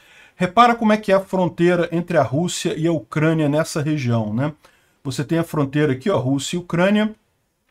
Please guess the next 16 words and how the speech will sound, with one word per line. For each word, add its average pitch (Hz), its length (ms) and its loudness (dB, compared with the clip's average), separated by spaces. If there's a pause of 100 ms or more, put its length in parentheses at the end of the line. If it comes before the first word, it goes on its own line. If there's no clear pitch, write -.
(180)
passa 131 280 0
por 170 200 -4
aqui. 214 320 -4 (360)
Então 156 320 0
toda 233 280 2
essa 190 340 2
área 165 320 6
aqui, 196 300 -2
ó, 127 160 0
é 151 100 -4
a 156 140 6
área 170 280 4
da 165 140 0
cidade 156 540 2
de 151 320 0
Muravi 170 840 2